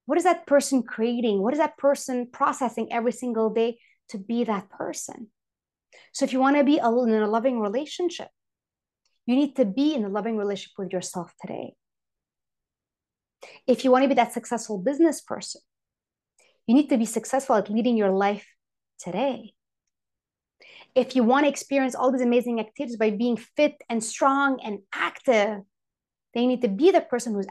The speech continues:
active today. You see how we created that shift? We're not faking it.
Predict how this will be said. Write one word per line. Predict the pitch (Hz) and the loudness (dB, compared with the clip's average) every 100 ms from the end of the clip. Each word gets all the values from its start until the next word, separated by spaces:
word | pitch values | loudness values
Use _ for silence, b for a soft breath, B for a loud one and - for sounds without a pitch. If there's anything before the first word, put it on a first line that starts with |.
| - | -10
active | 190 - 190 - | -14 -10 -10 -10
today. | - - - _ _ _ _ _ _ 233 | -12 -12 -12 _ _ _ _ _ _ -4
You | |
see | 220 | 4
how | 285 | 4
we | 262 | 4
created | 254 262 254 | 2 2 4
that | 226 220 | 2 -2
shift? | - 320 - | -2 -4 -2
We're | 214 | -4
not | 277 320 | -4 -6
faking | - - 285 381 392 175 | -10 -4 0 0 -2 -8
it. | - | -10